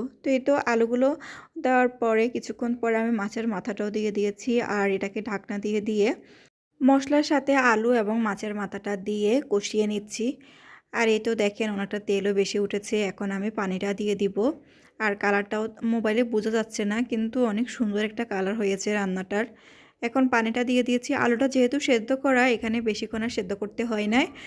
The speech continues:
কিছুক্ষণ ফুটে ওঠার পরে আমি একটু গরম মশলা দিয়েছি, আবার একটু ধনেপাতাও দিয়েছি। এই তো রান্নার ফাইনাল লুকটা আমি একটু পরে দেখাচ্ছি, আগে কলা পাতাটা আমি একটু ছেঁকে নিই। আর আজকে, আহ, কলা পাতা দিয়ে আবার আমি পাতুরি করব।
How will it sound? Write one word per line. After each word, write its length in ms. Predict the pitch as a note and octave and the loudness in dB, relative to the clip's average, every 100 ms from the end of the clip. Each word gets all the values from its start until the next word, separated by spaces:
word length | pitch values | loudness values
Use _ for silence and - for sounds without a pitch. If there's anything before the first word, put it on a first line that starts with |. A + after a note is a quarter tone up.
| - - | -20 -8
কিছুক্ষণ 420 | C4+ B3+ B3+ C4+ | -4 -2 2 2
ফুটে 220 | C4+ A3 A3 | 2 0 0
ওঠার 240 | A3+ A#3 | 0 0
পরে 260 | A#3+ A3+ A#3+ | 0 0 2
আমি 200 | A#3 A3 | 0 0
একটু 240 | A#3+ A3+ C4+ | -2 -2 -2
গরম 240 | C4 B3 A#3 | 2 2 2
মশলা 260 | A#3+ A#3+ | 0 0
দিয়েছি, 360 | B3 C4 C4 - D4+ | 0 2 2 2 2
আবার 340 | A#3+ F#3+ G#3 | 2 2 0
একটু 200 | G3+ G3 G#3 | 0 -2 -4
ধনেপাতাও 540 | G3+ G3 G3 G3+ G#3 | -4 -4 -6 -4 -2
দিয়েছি। 380 | G3+ G#3+ G#3+ A3+ D4 - - - _ | -2 -2 -2 -4 -4 -8 -20 -20 _
এই 100 | C4+ | 2
তো 120 | C4+ C#4 | 4 4
রান্নার 340 | C4 A3+ A#3 C4 | 4 4 2 2
ফাইনাল 280 | A#3 A3 A#3+ | 0 2 0
লুকটা 240 | A#3+ - | -2 -2
আমি 140 | A3+ A#3+ | -2 -2
একটু 180 | A#3 - | -2 -6
পরে 220 | A3 G#3+ | -2 0
দেখাচ্ছি, 380 | A3 A3 A3+ - | -2 -4 -4 2
আগে 200 | A#3+ G3+ A3 | 2 2 -2
কলা 220 | A3+ A3 | -2 -4
পাতাটা 340 | G#3 G3 F#3+ | -6 -6 -4
আমি 160 | G#3 G#3 | -2 -2
একটু 240 | G#3 - - | -4 -8 -12
ছেঁকে 260 | - A#3+ G#3+ | -6 -2 0
নিই। 180 | G#3+ D4 - - - - A#3 | 2 0 -4 -18 -18 -10 0
আর 200 | A#3 G#3+ - | 2 2 0
আজকে, 300 | B3 - C#4 | -4 0 0
আহ, 560 | C4+ C4+ A3+ A3 G#3+ G#3+ | 0 -2 0 2 2 0
কলা 240 | G#3+ A3+ A3 | 2 2 2
পাতা 220 | A3+ A3 | -2 -4
দিয়ে 220 | F#3+ G#3 G3+ | 0 0 2
আবার 300 | G3 F#3+ G#3+ | -2 0 2
আমি 160 | G#3 G#3+ | 2 0
পাতুরি 360 | G#3+ G#3 G3 F#3+ | -2 0 -2 0
করব। 260 | G3+ G3 | -2 0